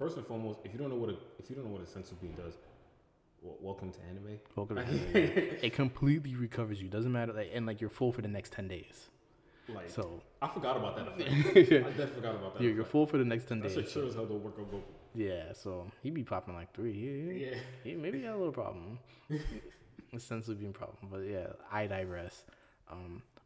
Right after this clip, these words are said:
Speaker 2: but going back to, like, uh, like, another disappointment in Bleach, 'cause you said he rescues, he goes to Soul Society to rescue Rukia. The next arc, before we talk, like, the canon arc, um,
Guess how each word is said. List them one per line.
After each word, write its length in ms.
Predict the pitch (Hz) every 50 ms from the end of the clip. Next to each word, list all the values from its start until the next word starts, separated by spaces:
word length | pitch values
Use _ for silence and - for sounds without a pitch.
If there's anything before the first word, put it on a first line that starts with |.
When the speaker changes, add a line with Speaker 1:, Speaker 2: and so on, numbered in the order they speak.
| -
Speaker 2:
but 140 | - 113 113
going 240 | 135 143 147 139 123
back 260 | 113 104 98 - -
to, 280 | - - 101 92 - - 71 73
like, 160 | 78 - -
uh, 160 | 95 92 80 82
like, 200 | 90 87 80 - -
another 400 | 110 107 110 104 104 101 98 95
disappointment 540 | 98 101 - - 98 - 104 101 95 95
in 60 | 95 95
Bleach, 240 | 101 101 98 - -
'cause 180 | 98 95 98
you 80 | 104 104
said 240 | - - - 95 95 - - - - - _ _ _ - - -
he 140 | - - 123
rescues, 600 | 113 113 110 - - 127 117 113 110 110 - - - -
he 100 | - 110
goes 200 | - 120 117 120
to 100 | - 117
Soul 180 | - - 113
Society 400 | 101 - 107 - 104 98 98 101
to 60 | 101 101
rescue 280 | 98 92 - - 101 95
Rukia. 420 | 95 92 - - 95 92 90 - - - - - _ _ _ -
The 100 | - 113
next 460 | 113 110 110 110 117 123 - - - - -
arc, 360 | - 98 92 80 - - - - - -
before 260 | - 104 - - 104 101
we 80 | 101
talk, 280 | 98 - 90 - - -
like, 160 | 92 90 90 - - - - - - - - - - - - - -
the 80 | -
canon 340 | - - 113 107 104 101 98 -
arc, 380 | 104 98 98 98 - - - - -
um, 480 | 104 98 98 98 95 95 92 92 95